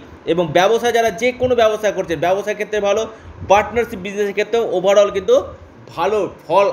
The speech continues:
আপনারা কিন্তু পেতে চলেছেন। মিথুন রাশি লিখে রাখুন, একাদশভাবে যে কোনো গ্রহ যখন ভ্রমণ করে কিনা, দুর্দান্ত রেজাল্ট কিন্তু দিয়ে থাকে, অর্থাৎ যে কোনো কার্যে আপনারা কিন্তু নিশ্চিত রূপে কিন্তু সফলতা কিন্তু পেতে চলেছে। দু হাজার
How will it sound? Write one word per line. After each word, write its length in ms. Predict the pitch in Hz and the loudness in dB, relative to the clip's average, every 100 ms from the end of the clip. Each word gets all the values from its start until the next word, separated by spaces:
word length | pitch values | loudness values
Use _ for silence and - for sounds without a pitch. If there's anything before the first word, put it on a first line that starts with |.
| - | -4
আপনারা 300 | 156 180 175 | -8 -4 -6
কিন্তু 280 | 180 208 269 | 0 0 0
পেতে 360 | 175 165 220 302 - | -2 0 0 0 -6
চলেছেন। 460 | 156 160 147 156 117 - - - - - | 0 2 2 0 -4 -8 -20 -20 -20 -6
মিথুন 340 | 170 208 214 | -4 -2 -2
রাশি 380 | 202 202 196 151 - - | 0 0 0 -6 -8 -12
লিখে 280 | 160 190 226 | -10 0 2
রাখুন, 380 | 214 175 139 - - - | 4 0 -6 -6 -14 -6
একাদশভাবে 720 | 147 170 214 240 226 233 240 | -2 0 2 2 2 2 2
যে 260 | 233 - 220 | 0 -2 -2
কোনো 260 | 220 240 226 | 0 -2 -2
গ্রহ 300 | 196 214 220 | -2 -2 -4
যখন 260 | 208 220 | -4 -6
ভ্রমণ 320 | 165 190 226 | -2 -2 0
করে 180 | 226 247 | 2 2
কিনা, 280 | 247 254 156 - - - 131 | 2 0 -2 -6 -16 -14 -6
দুর্দান্ত 520 | 202 175 233 233 226 | -6 -2 0 2 2
রেজাল্ট 400 | 202 196 208 202 | 2 2 2 0
কিন্তু 220 | 208 190 | -2 -4
দিয়ে 200 | 180 180 | -2 -2
থাকে, 240 | 170 156 | -2 -2
অর্থাৎ 260 | 175 202 254 247 - - - | -2 0 -2 -4 -18 -20 -16
যে 160 | - 247 | 2 4
কোনো 220 | 254 247 | 4 2
কার্যে 460 | - 196 208 190 214 | 0 -2 -2 0 -2
আপনারা 400 | - 185 208 220 | 0 -2 0 -2
কিন্তু 360 | 214 208 240 - - 143 | -2 0 0 0 -12 -6
নিশ্চিত 500 | 175 208 - 247 233 | -4 -4 -6 -8 -2
রূপে 180 | 214 | 0
কিন্তু 240 | 208 202 226 | 0 -2 -6
সফলতা 560 | - 180 180 196 190 | -2 -2 2 2 2
কিন্তু 240 | 180 180 196 | 0 -2 -4
পেতে 240 | 170 156 170 | -4 -4 -4
চলেছে। 280 | 165 151 | -2 -2
দু 200 | 151 180 | -4 0
হাজার 220 | 202 214 | 4 4